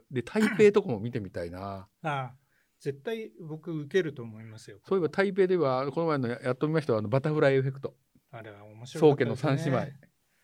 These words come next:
Speaker 1: で、ね、台湾と中国の話が出てくるじゃないですか。
Speaker 2: あと、後世も絡んでね。<laughs> すごいですよね。
Speaker 1: いや、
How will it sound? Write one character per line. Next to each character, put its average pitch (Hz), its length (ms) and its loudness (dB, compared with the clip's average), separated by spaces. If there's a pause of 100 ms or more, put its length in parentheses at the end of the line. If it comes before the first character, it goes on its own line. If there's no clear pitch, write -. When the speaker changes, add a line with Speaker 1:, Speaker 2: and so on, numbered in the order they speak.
(140)
Speaker 1:
で、 139 300 2
ね、 143 360 2
台 147 180 6
湾 139 200 6
と 110 100 -6
中 123 220 -2
国 107 100 -8
の 101 60 -6
話 107 280 -8
が 104 100 -4
出 131 100 -2
て 123 80 0
く 104 60 -2
る 101 40 -4
じ 101 40 -2
ゃ 98 40 -4
な 92 60 -6
い 92 40 -10
で - 40 -14
す - 60 -20
か。 95 80 -14
Speaker 2:
あ - 40 -16
と、 208 100 -2
後 202 120 2
世 139 260 -4
も 123 180 -10
絡 127 240 -12
ん 123 100 -12
で - 140 4
ね。 165 200 -8 (340)
<laughs> - 380 0
す - 240 -8
ご 233 160 2
い 427 80 8
で 208 120 6
す 143 100 -6
よ 143 140 -2
ね。 196 240 -2
Speaker 1:
い - 40 2
や、 147 180 4